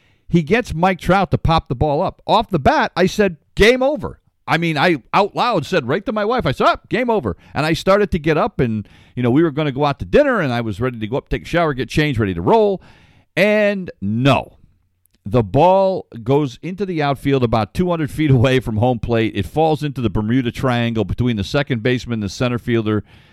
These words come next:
uh, or the second baseman, the right fielder, and the first baseman. Nobody can get it.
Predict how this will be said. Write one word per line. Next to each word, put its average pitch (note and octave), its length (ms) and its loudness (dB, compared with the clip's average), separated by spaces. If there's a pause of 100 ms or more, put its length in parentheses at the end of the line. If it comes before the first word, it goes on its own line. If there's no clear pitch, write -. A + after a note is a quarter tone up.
(160)
uh, F#2+ 840 0
or G#2 180 0
the G2+ 80 -2
second E3+ 280 -2
baseman, D3 280 0
the A2 60 -2
right B2 180 0
fielder, A#2+ 200 0
and G2+ 60 -2
the - 40 -6
first A2+ 260 0
baseman. G#2 380 0
Nobody C#3 320 4
can A#2 160 -4
get G#2+ 180 2
it. G2+ 140 -2